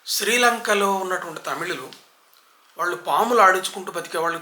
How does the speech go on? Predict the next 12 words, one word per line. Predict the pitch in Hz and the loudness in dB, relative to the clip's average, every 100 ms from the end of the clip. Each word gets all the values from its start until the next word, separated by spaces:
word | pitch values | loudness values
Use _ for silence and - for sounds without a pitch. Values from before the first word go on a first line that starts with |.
| 160 | -4
చాలామంది | 151 143 139 | -4 -6 -10
ఉన్నారు. | 131 135 - | -10 -10 -6
వాళ్ళని | 147 151 | -4 -4
అ-, | 156 - - | -4 -6 -6
అహికంటకులు | - 208 196 170 - 165 | -6 0 0 0 -2 -4
అంటారట. | 147 135 135 - - _ _ _ _ _ _ _ - | -6 -4 -4 -6 -12 _ _ _ _ _ _ _ -2
అహి | 156 208 | 0 4
అంటే | 233 - | 2 2
తెలుసు, | 202 - - | -2 -2 -4
అహి | 143 139 208 | -2 0 0
అంటే | 190 226 - _ _ _ _ _ 143 | 0 -2 -10 _ _ _ _ _ -6
పాము. | 139 143 | -6 -6